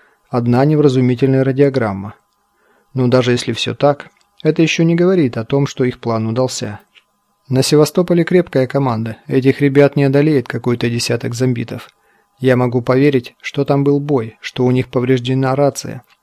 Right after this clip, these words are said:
Но с чего ты взял, что мы потеряли корабль? А как ты думаешь, почему Грайеры атаковали базу? Ведь до окончания инкубационного периода их драгоценных яиц еще целых два месяца. Ответ очевиден.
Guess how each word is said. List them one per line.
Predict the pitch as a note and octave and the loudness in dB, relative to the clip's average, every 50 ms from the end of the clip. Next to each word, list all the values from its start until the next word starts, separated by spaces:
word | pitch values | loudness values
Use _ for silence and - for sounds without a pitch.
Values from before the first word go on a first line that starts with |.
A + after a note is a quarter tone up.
| _ _ - | _ _ -6
Но | - B2+ B2+ | -4 -2 -2
с | B2 | -2
чего | - - D#3 D3+ D#3+ | -2 -2 -2 -2 -2
ты | D#3+ - E3 | -2 -2 -2
взял, | D#3 D3+ D#3+ D#3 C#3+ | 0 2 2 2 2
что | - - D3+ | 0 -4 -4
мы | D3 D3 C#3+ | -2 -2 -2
потеряли | - C#3+ - D3 D3 D3 C3+ C3 C3+ | -4 -6 -4 0 0 0 0 0 -4
корабль? | - D3+ D3 C3+ A#2+ A2+ - A2+ - _ _ _ _ _ _ _ _ _ _ _ _ _ _ _ _ _ _ _ _ _ _ _ _ _ _ _ _ | -2 -2 -2 -2 -4 -6 -8 -14 -18 _ _ _ _ _ _ _ _ _ _ _ _ _ _ _ _ _ _ _ _ _ _ _ _ _ _ _ _
А | - B2 A#2 | -10 -8 -2
как | - C3+ B2+ | -2 -4 -4
ты | - - D3+ | -2 -6 -4
думаешь, | D3 D3+ C3 A#2 G#2+ G#2 - - - | -2 -2 -4 -4 -6 -6 -8 -10 -8
почему | - B2 - - D#3 E3 E3+ E3 | -8 -8 -6 -4 -2 -2 -2 -2
Грайеры | D#3 D#3+ D#3+ D3+ D3 D3 | 0 2 2 2 2 2
атаковали | C#3+ - C#3+ - - D3 C#3+ C#3+ C3+ C#3 | 0 -2 -4 -4 -4 -2 -2 0 -2 -2
базу? | C#3 C3 B2 A#2+ A#2 A#2 A#2 A#2+ _ _ _ _ _ _ _ _ _ _ - | -2 -4 -6 -6 -8 -10 -14 -18 _ _ _ _ _ _ _ _ _ _ -6
Ведь | B2+ B2+ A#2 A#2 | -4 -4 0 2
до | B2+ B2+ | 2 2
окончания | B2 - C#3 C3+ C3+ - D3+ D3+ D3 D3 D3 C#3+ | 4 4 2 2 2 4 4 4 4 4 2 0
инкубационного | C#3+ - - C#3 C#3+ C3+ - - D3+ D3 C#3+ C#3+ C#3+ C#3 | 0 -2 -2 -2 -2 -2 0 2 2 2 2 2 0 0
периода | B2 - C#3+ D#3 D#3+ D#3 C3+ A#2+ A#2 | -2 -2 0 0 2 0 0 0 -2
их | B2 B2 | -4 -4
драгоценных | B2 B2+ C3 B2+ C3+ C3 - - C#3 C3+ C3 B2 - D3 | -4 -4 -2 -2 -2 -4 0 -2 0 0 0 -4 -4 -4
яиц | C#3+ D3+ D3+ D3 - - | -2 -2 -2 -4 -6 -6
еще | - D3 C3 - - C#3+ | -6 -6 -4 -4 -6 -8
целых | - - - C#3 C3 B2+ C3 C3+ | -8 -6 -6 -6 -4 -4 -4 -6
два | C3 C3 D3 D3+ | -4 -4 -4 -4
месяца. | D3+ D3+ C3 A#2+ - C3 - - - A#2+ - _ _ _ _ _ _ _ _ _ _ _ _ | -4 -4 -6 -8 -10 -14 -16 -16 -16 -16 -18 _ _ _ _ _ _ _ _ _ _ _ _
Ответ | - B2+ A#2+ - B2+ B2 B2 B2 - | -8 -8 -6 -2 0 0 0 2 0
очевиден. | C#3+ - - E3 D#3 C#3 C3+ B2+ A#2+ B2+ B2 A#2+ | -2 -2 -2 -2 -2 -2 -2 -2 -4 -6 -8 -10